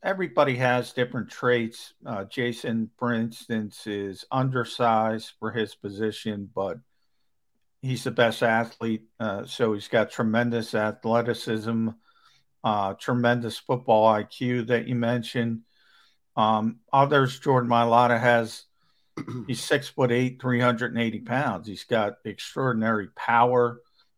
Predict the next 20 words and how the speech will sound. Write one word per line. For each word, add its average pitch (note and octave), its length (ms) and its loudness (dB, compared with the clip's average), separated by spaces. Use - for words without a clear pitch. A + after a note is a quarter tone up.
Uh, G2 240 -2
he's A2 240 -8
stronger A#2+ 640 2
than A2+ 200 0
everybody A2+ 560 0
out A#2 300 0
there. A2+ 340 0
Um, F#2 540 -4
Lane B2+ 400 0
Johnson's A#2 560 0
got A#2+ 320 2
a B2 80 0
little A#2+ 300 2
bit A#2 160 4
of F#2+ 140 -2
both, C3+ 380 0
um, G2+ 500 -10
plus A#2+ 260 2
some G2+ 220 -4
nastiness A#2+ 880 -2